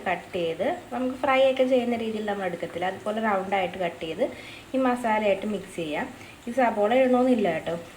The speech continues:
ഞാനിപ്പോൾ എന്തായാലും ഗ്രേവി ബാക്കി വന്നതുകൊണ്ട് സവോളയും കൂടി ഇടാമെന്ന് വിചാരിച്ചാണ്. അപ്പോൾ വഴുതനങ്ങ മാത്രമാണെങ്കിലും മതി, സവോള വേണമെന്നില്ല. ഞാൻ എന്തായാലും സവോളയും കൂടെ എടുക്കുന്നുണ്ട്. ഇതും കൂടെ ഒന്ന് റൗണ്ട് ചെയ്ത് ഇതിൽ ഈ മസാലയിൽ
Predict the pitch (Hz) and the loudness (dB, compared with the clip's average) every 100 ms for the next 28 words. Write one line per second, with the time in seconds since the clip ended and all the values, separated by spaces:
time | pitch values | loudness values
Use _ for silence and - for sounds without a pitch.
0 | - 180 180 190 202 202 208 202 202 196 | -14 -8 -6 -2 -2 -2 -2 -2 0 2
1 | 196 247 262 - - - - 262 240 240 | 0 -2 -8 -16 -18 -20 -8 -2 -2 2
2 | 262 247 240 240 269 277 254 220 220 226 | 4 4 2 0 0 0 -2 0 0 -2
3 | 233 214 202 208 190 175 175 180 170 180 | -2 -2 -2 -2 -2 -2 -2 -6 -6 -8
4 | - - - - - - - - - - | -10 -16 -20 -20 -20 -20 -20 -20 -20 -20
5 | - - 277 254 220 220 233 262 262 240 | -18 -4 2 2 2 0 0 0 0 -2
6 | - 285 269 247 240 240 262 226 190 226 | 0 2 2 2 0 0 2 0 0 -4
7 | - - - 208 190 196 208 202 196 202 | -6 -10 -6 -2 0 0 0 -2 -2 -4
8 | 196 170 214 - - - - - - 202 | -4 -4 -6 -8 -14 -18 -20 -20 -12 -6
9 | 202 208 247 233 247 254 202 190 196 208 | -2 0 2 2 0 -2 -2 0 0 0
10 | 202 170 175 170 165 226 226 214 214 202 | 0 0 -4 -6 -4 -4 -2 -4 -2 0
11 | 196 202 311 - - - 202 190 190 208 | 0 0 -2 -4 -12 -6 0 0 0 0
12 | 214 190 190 392 - 202 196 220 - - | 0 2 2 2 0 -2 -2 -4 -6 -16
13 | - 226 226 208 - 196 196 202 | -10 -4 0 0 0 0 2 2